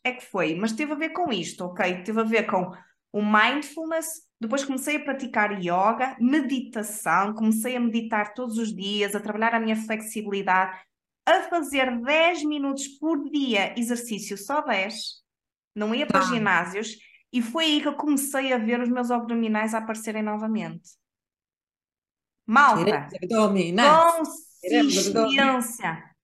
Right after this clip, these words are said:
Speaker 1: consistência, dez minutos por
Speaker 2: Sim.
Speaker 1: dia. Eram só dez minutos por dia, mas eu fazia aquele yoga, aquelas posições, eu
Speaker 2: Sim.
Speaker 1: ficava a suar, aquela no-, hum,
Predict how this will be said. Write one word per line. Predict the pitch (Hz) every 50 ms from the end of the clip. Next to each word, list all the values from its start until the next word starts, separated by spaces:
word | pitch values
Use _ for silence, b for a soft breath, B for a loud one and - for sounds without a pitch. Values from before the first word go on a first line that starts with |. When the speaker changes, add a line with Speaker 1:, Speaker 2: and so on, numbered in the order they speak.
| _ _ _
Speaker 1:
consistência, | - 285 294 311 320 330 311 - - - 294 294 294 285 - - - 254 247 240 240 240 - 254 226
dez | 214 233 262 285 320 339 339 339 285
minutos | 285 302 294 277 285 277 277 -
por | - - 180 165 165
Speaker 2:
Sim. | 160
Speaker 1:
dia. | 160 160 - 233 226 208 196 190 185 - - _ _ _ _ -
Eram | 240 247 269 277
só | 277 - - 285 277
dez | 277 247 247 269 277 294 285 277
minutos | 269 262 254 254 240 -
por | - 240 214
dia, | 214 208 202 185
mas | 190 208 214
eu | 262 269
fazia | - 302 285 269 269 262 254
aquele | 247 - - 262 269 277 277 254
yoga, | 254 240 226 220 226 220 220 233
aquelas | 233 233 - 233 240 240 -
posições, | - - 226 233 240 240 240 - 233 214 214 214
eu | 311 370
Speaker 2:
Sim. | 160
Speaker 1:
ficava | 156 156 196 196 214
a | 269
suar, | - - - 453 494 440 415 415 415
aquela | 359 - - 220 214 220 220
no-, | 226 233 262 285 B B B B B B B B _ _ _ _ _ _ _ -
hum, | 277 277 285 285 277 277 277 277 - - -